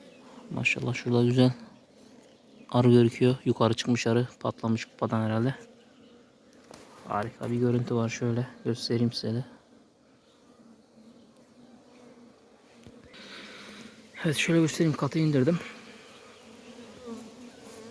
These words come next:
Kılıç arısı. Önce bir kata bakalım.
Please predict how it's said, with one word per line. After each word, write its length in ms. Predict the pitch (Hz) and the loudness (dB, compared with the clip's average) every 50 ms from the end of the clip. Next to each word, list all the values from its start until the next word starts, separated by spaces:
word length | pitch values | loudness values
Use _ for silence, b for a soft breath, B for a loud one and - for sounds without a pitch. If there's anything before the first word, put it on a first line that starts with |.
| 226 214 214 220 214 - - - - - - - - - - - - - | -18 -18 -18 -18 -18 -18 -20 -20 -20 -20 -20 -20 -20 -20 -20 -16 -10 2
Kılıç 280 | - 139 135 120 - | 4 4 4 4 4
arısı. 360 | 127 113 104 - - 131 139 - B B B B B B B | 0 0 0 0 -4 -4 -6 -6 B B B B B B B
Önce 220 | - 135 135 139 123 | -2 2 2 2 2
bir 60 | 123 | 2
kata 280 | - 131 120 - 131 | 0 -2 2 4 4
bakalım. 320 | 120 110 - - 113 123 | 4 4 2 0 -6 -6